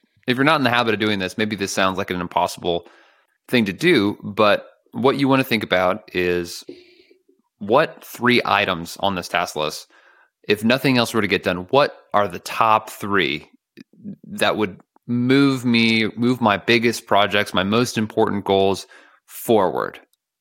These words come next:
What, what's the, we think of the Pareto principle. What's the twenty percent of activities that could drive the eighty percent of the results that we're trying to produce?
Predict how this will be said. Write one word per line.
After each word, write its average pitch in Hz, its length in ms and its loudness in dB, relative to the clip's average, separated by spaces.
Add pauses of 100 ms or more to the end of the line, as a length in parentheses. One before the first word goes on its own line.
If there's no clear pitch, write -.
(280)
What, 117 240 2
what's 127 300 0
the, 101 480 4 (260)
we 113 140 0
think 113 120 2
of 101 60 -2
the 85 60 -2
Pareto 101 340 2
principle. - 440 -8
What's 107 160 0
the - 100 -4
twenty 156 400 2
percent 107 640 0 (300)
of 101 100 2
activities 95 640 0
that 101 160 -2
could 104 120 -6
drive 95 320 2
the 98 120 0 (160)
eighty 120 300 2
percent 98 560 0 (840)
of 101 180 0
the 101 80 2
results 90 800 0 (360)
that 98 140 2
we're 95 100 -2
trying 90 260 2
to 82 60 -4
produce? - 560 -8